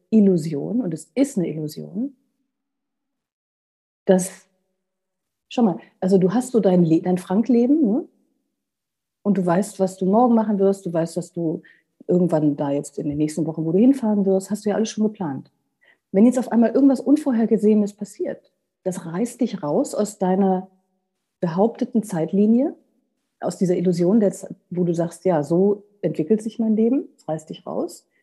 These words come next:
und bringt dich brutalst in den aktuellen Moment zurück.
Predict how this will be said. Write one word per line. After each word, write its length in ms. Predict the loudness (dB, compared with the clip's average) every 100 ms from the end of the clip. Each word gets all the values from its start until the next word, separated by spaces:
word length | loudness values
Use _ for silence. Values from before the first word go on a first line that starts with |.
| _ _ _ 0
und 200 | 0 2
bringt 340 | 4 4 4
dich 380 | 0 -2 -14 _ _ _ _ _ _
brutalst 760 | 0 0 0 -4 0 0 -2 0
in 140 | 2
den 180 | 2 0
aktuellen 460 | -6 -8 -6 -2 -2
Moment 320 | -2 -2 -6
zurück. 320 | -16 -18